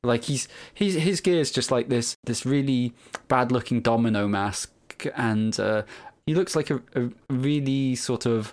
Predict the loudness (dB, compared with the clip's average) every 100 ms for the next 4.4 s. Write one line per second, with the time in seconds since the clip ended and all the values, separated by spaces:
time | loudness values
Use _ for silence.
0 | -2 2 2 2 0 2 2 2 2 -2
1 | -4 -8 _ -4 0 2 2 0 -4 -2
2 | 0 2 0 -2 -2 -2 -2 -4 -8 -20
3 | _ -6 0 0 2 0 0 -2 -8 _
4 | 0 2 0 -2